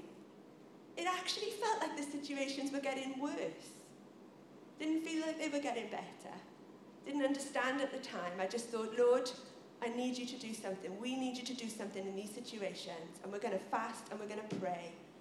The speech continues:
because we rely on you in these situations." And, and as I was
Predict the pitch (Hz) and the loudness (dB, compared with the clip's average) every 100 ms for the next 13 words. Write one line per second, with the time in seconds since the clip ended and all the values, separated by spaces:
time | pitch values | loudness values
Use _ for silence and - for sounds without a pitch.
0 | - 190 190 196 190 190 190 185 185 185 | -14 -10 -6 0 2 4 2 4 4 2
1 | 175 175 175 170 170 190 - 185 - - | -4 -8 -8 -10 -10 -10 -8 -6 -6 -8
2 | - 185 208 - - - - - - - | -8 -8 -10 -14 -18 -18 -18 -18 -18 -18
3 | - - - - - - - - 277 277 | -18 -18 -18 -18 -18 -16 -18 0 6 6
4 | 277 - - 285 302 349 - 285 311 294 | 4 0 2 4 6 2 -2 0 2 2